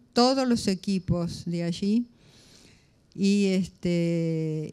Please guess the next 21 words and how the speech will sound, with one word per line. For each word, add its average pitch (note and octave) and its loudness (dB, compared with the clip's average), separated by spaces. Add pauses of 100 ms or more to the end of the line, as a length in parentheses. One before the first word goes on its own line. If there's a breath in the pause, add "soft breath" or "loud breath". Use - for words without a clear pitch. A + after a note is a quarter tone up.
y F#3+ 0
solamente G3+ 4
el F3+ 0
actor F#3+ 0
principal G3+ 0
era F3 -2
Walter F#3 0
Santana, G3+ 2
un E3 4
actor E3 0 (380)
reconocidísimo. E3 -2
No, G3 6
Walter F#3+ 0
Santana F3+ 0
no. E3 2
Walter F3+ -2
Santana F3+ -2
yo F3+ 2
le F3 2
pedí F3+ 2
y, E3+ -2